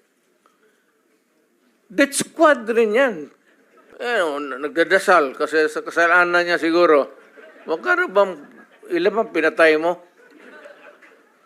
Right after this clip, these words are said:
Ang sinabi ko, ganito, prangkahan tayo, encourage the criminals to fight.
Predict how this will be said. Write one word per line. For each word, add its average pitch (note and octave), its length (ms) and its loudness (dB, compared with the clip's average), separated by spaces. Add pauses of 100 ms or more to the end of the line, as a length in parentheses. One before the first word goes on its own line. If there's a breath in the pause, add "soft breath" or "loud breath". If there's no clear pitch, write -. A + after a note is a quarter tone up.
(500)
Ang F3 160 -6
sinabi G3+ 800 -2
ko, E3 480 -2 (160)
ganito, E3 800 -2 (720 soft breath)
prangkahan F3 800 0
tayo, D#3+ 640 0 (680)
encourage G#3 1200 2
the E3+ 240 -4
criminals G3 1120 2 (400)
to D3 160 0
fight. F#3+ 560 0